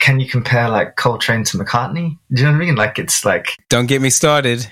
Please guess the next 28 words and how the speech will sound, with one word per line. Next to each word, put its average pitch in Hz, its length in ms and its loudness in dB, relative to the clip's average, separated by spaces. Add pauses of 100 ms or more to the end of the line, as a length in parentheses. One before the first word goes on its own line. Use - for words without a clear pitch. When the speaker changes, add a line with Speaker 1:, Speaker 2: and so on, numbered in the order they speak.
(160)
Speaker 2:
Don't 107 120 2
get 117 120 0
me 123 80 2
started. 127 460 0
<laughs> 202 1600 0
Speaker 1:
They're 127 160 2
completely 127 640 0
different. 110 320 0
You, 98 120 -6
they 101 120 0
cannot 113 400 0
be 104 80 -2
compared, 104 380 0
and 90 80 -12
you 85 60 -14
can't 101 280 -2
say 95 120 -4
one's 95 200 -2
better 95 180 -2
than 98 80 0
the 127 60 2
other. 101 140 -4 (320)
You 110 120 -4
know? - 140 -4
Speaker 2:
Yeah, 110 340 2
no, 110 140 0
absolutely, 98 840 -2
absolutely. 101 420 -4